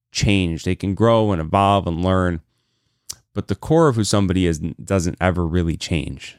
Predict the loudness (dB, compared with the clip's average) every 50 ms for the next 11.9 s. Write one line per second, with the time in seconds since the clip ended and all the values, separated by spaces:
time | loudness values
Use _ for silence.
0 | _ _ _ -10 -4 0 0 2 2 0 -2 -4 -8 _ _ _ _ _ _ -12
1 | -10 -8 -2 0 0 0 0 0 0 0 2 2 2 2 0 -2 -2 0 0 0
2 | 0 -2 -4 -8 -6 -6 -8 -4 0 0 0 0 0 -2 -4 -4 -4 -2 -2 -2
3 | -4 -4 -4 -6 -6 -4 -6 -4 -2 0 0 0 0 -2 -4 -6 -6 -4 -4 -4
4 | -4 -2 -4 -4 -6 -10 -14 _ _ _ _ _ _ _ _ _ _ _ _ -4
5 | -2 -2 0 2 2 2 2 2 2 2 2 2 2 0 -2 -2 0 2 2 2
6 | 2 2 2 2 0 -2 -2 0 2 2 2 2 0 -2 -8 _ _ _ _ _
7 | _ _ _ -4 -4 -4 -2 -2 -2 0 0 0 -2 -4 -4 -2 -2 0 2 2
8 | 2 2 0 0 0 0 -2 -2 -6 _ _ _ _ _ _ _ _ _ -20 _
9 | -8 -8 -6 -8 -6 -6 -6 -4 0 0 0 0 2 0 0 2 2 2 2 0
10 | 0 0 2 2 2 2 0 0 -2 0 0 2 2 2 0 0 0 0 0 0
11 | 0 -2 -4 -4 -4 -4 -2 0 0 2 2 0 -2 -2 -4 -8 -12